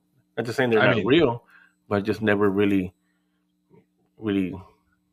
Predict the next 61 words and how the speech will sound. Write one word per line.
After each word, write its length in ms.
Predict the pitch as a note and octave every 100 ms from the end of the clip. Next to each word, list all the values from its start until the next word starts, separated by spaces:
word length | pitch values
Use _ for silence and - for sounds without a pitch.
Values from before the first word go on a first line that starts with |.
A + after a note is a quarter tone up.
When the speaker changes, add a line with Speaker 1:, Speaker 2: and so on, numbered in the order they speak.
| _ _ -
Speaker 2:
I 100 | G#2
mean, 200 | A2 G#2+
you, 140 | G2 -
you 200 | F#2 G2
live 160 | B2+ F3+
in 140 | E2
Texas. 640 | - D3+ F#3+ - D2+ - F2+
You 100 | G#2
live 160 | C#3
in, 80 | A2+
like, 180 | G2+ F#2
one 100 | A2+
of 40 |
the 60 | G#2
biggest 400 | E2+ A#2 A2+ -
Speaker 1:
<laughs> 0 |
Speaker 2:
U 100 | A#2
F 120 | G#2+
O 120 | A#2+
states 360 | A#2 - C3 -
out 240 | B2+ F3+
there, 220 | C3+ - -
Speaker 1:
Oh, 60 |
yeah, 200 | - - C3
we, 200 | - G#2+
Speaker 2:
<laughs> 20 |
but 100 | G2
Speaker 1:
there, 200 | C#3+ -
there's 280 | - C3 G#3+
a 60 | C#4+
lot 220 | F#3 F3
of 80 | D#3+
stuff, 320 | - C#3 C3
yeah, 220 | B2+ C3+ D3+
that 160 | C3
we 160 | A2+ A2+
had 140 | G#2
to 100 | A2
hear 300 | F#2+ A2+ G#3+
about, 420 | G#3+ A#2+ A#2 -
but 120 | A#2 A2
I 40 |
just 280 | A2 A#2+ -
don't, 420 | A2+ A2+ F#2+ - - _ _ _ _ _ _ _ _ _
I 80 | -
just 240 | B2 C3 -
don't, 260 | B2+ B2+
um, 400 | A2+ F#2+ G2 F2+ C3+
I 60 |
don't 120 | G#3 G#3+
even 120 | F#3+
know 60 | D#3+
how 100 | E3
to 100 | D3+
go 160 | D3+
about 340 | G#2+ F#2 D3+ G2+
it. 120 | - - -
I 60 | A2
mean, 240 | A2 G#2+
you 60 | G#2+
know, 380 | G#2+ G#2+ G2+